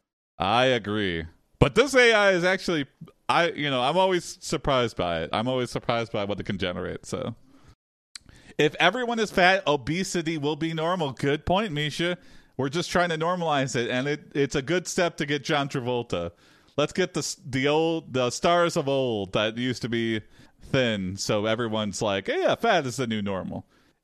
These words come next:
Is there a Discord to ch-, channel to share those settings? Uh, yeah, I, I can, uh, I'll probably just share 'em in the, the, uh, hacker channel. Uh, I, I'll do that after the show, Seventh Stage, if you're curious.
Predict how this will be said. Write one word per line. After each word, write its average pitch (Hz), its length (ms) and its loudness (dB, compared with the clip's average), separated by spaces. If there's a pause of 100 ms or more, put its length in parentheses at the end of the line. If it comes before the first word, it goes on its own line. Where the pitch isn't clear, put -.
(200)
Is 147 160 4
there 208 180 2
a 185 60 0
Discord 196 600 -2
to 165 80 -2
ch-, - 140 -14
channel 170 340 -2
to 135 200 -2
share 139 260 -4
those 135 200 -6
settings? 120 540 -4 (340)
Uh, 131 580 2 (720)
yeah, 165 260 2 (100)
I, 175 280 0
I 156 120 2
can, 202 320 -2
uh, 165 540 2 (540)
I'll 147 100 6
probably 175 300 4
just 151 200 -2
share 156 220 2
'em 147 120 -2
in 143 220 -2
the, 123 540 0
the, 110 140 -2 (840)
uh, - 40 -6
hacker 135 360 0
channel. 95 440 -4 (560)
Uh, 90 560 -4 (320)
I, - 40 -4 (160)
I'll 143 120 4
do 147 120 0
that 127 140 2
after 120 180 -4
the 113 320 -2
show, 190 280 -6
Seventh 90 360 -6
Stage, 104 320 -6
if 98 100 -6
you're 101 100 -4
curious. - 640 -6